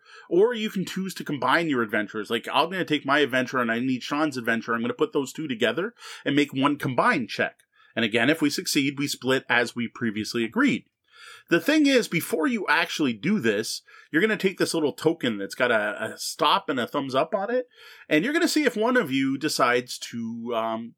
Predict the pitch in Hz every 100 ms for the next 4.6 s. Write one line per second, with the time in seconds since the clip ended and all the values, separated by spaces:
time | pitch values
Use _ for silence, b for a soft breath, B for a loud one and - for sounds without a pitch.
0 | - 127 127 131 147 180 208 254 320 92
1 | - _ b b b 131 147 185 208 254
2 | 196 277 339 147 107 107 - 139 143 -
3 | 185 175 190 151 147 139 156 104 - -
4 | 117 104 - 110 - -